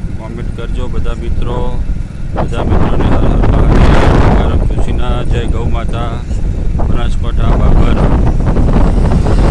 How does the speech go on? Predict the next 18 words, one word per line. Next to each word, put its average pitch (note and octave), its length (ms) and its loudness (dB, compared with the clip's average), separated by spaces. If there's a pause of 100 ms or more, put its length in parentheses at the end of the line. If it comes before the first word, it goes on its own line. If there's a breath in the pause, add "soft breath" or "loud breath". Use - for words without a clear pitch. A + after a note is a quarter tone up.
(480)
ગૌશાળા - 680 2
છે, - 260 0
જલારામ - 400 0
ગૌશાળા. - 540 -4
એની A2+ 260 -2
આગળ A2 340 0
છે A2 180 -4
હરિઓમ A2 320 -2
ગૌશાળા, A#2+ 560 -2 (600)
બાબર. - 420 -2 (920)
જય - 140 -2
માતાજી, - 640 0
હર - 160 0
હર - 160 -2
મહાદેવ, - 560 0
જય - 180 -2
હો - 260 2
મા. A#2 380 0